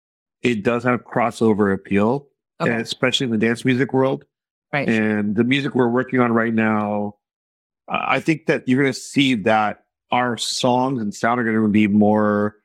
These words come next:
Speaker 1: I, I'd say, accessible than just, like, in the club. But also, like, right now in dance music, uh, the,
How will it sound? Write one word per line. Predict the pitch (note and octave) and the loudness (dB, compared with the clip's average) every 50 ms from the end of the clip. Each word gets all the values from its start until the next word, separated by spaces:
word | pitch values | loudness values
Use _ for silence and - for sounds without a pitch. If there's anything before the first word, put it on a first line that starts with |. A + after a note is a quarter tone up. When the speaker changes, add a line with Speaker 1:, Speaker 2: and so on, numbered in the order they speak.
| _ _ _ _ _ - | _ _ _ _ _ -2
Speaker 1:
I, | - A2 - | -2 -2 -2
I'd | - B2+ G#2+ | -2 -6 -2
say, | - A#2+ | -2 -2
accessible | G#2+ - - - D3 C#3 - - D3 A#2+ C3+ C3 B2+ | -2 -2 -2 -2 -2 -2 0 0 0 0 2 0 0
than | B2 A#2+ A#2 | 0 0 0
just, | G2+ A2+ A2+ G#2+ - | 2 0 0 0 0
like, | A2+ G#2 G2 G2 - | -2 -2 -2 -2 -4
in | - A#2+ G#2+ | -2 0 0
the | G2 F#2+ | 0 -2
club. | - - G#2 G2+ A2 A#2+ - _ _ _ _ _ _ _ _ _ _ _ _ | 0 0 0 0 0 -2 -6 _ _ _ _ _ _ _ _ _ _ _ _
But | _ C#3+ C3+ | _ 0 2
also, | D3 F3 F#3 F#3 - F#3+ F3 | 2 0 0 2 2 2 4
like, | D#3 C#3+ B2 G#2 - _ _ | 4 2 0 0 -4 _ _
right | - F3 C#3 E3 D#3 | -2 0 0 0 0
now | D#3+ E3 E3+ D#3+ | 0 -2 0 0
in | C#3+ A#2+ | 0 0
dance | B2 B2+ C#3 C#3+ - | 0 0 0 -2 -4
music, | - D#3+ D#3+ D#3+ F3 E3 - - _ _ _ _ _ _ _ _ - | -2 -2 0 0 0 -2 -2 -6 _ _ _ _ _ _ _ _ -2
uh, | B2+ A#2 A2+ A2 A2 G#2+ G#2 F#2+ - | -2 -2 0 -2 -4 -4 -6 -6 -4
the, | - A2+ B2 A#2 F#2+ | -2 -2 -2 -2 -4